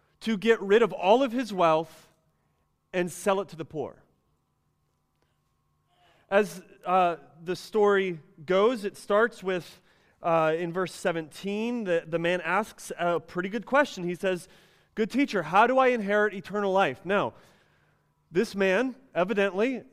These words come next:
is concerned about his own life today as he's been able to stack up some wealth, but he's also concerned about the next life, and rightly so. He evidently believes in a heaven and in a hell.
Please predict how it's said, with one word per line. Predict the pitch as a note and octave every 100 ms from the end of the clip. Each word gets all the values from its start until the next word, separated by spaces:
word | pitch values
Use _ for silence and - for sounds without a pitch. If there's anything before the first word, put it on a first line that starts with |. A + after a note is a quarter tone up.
| -
is | F3+ D#3
concerned | F#3 D#3+ F#3 E3+
about | D#3+ D#3
his | D3
own | D#3+ D#3+
life | D#3 D3+ - -
today | D3 C#3+ D3 G3+
as | F#3
he's | E3 C3+ - - D3+
been | D3+
able | D3+ C#3+
to |
stack | C3+ - D3+ D3+
up | D3+ -
some | - C#3 C3
wealth, | C#3+ F#3 A3
but | F#3+
he's | F#3+ F3
also | G#3+ B3+ B3 C4
concerned | A#3+ G3+ G#3 G3+
about | G3 F#3+
the |
next | G3+ A#3 - -
life, | A#2+ - _ - _ _ _ _ _ -
and | G3 F#3+
rightly | G3 G#3+ A3
so. | G#3 - A#3+ D#3
He | E3+ G#3 E3+ _ -
evidently | G3 A3+ A#3 A3+
believes | F#3 G3 G3+ A#3 G#3 F#3+ F3
in | - F#3
a |
heaven | D#3+ F#3 G3+ G#3+ A3 - - _ _ _
and | F#3+ F#3
in | F3+
a | F3
hell. | F3+ A#3 D3+ F#2+ G#2